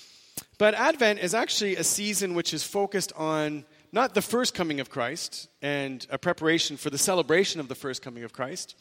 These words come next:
It's a season when we are anticipating the second coming of Christ. We're looking forward to his advent.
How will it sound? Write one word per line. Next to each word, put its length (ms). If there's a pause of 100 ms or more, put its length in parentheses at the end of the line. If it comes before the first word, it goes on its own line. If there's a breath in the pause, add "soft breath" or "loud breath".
(500 loud breath)
It's 160
a 60
season 460
when 280
we 300
are 180
anticipating 720
the 80
second 640 (400 soft breath)
coming 260
of 100
Christ. 460
We're 120
looking 340
forward 400
to 160
his 240
advent. 640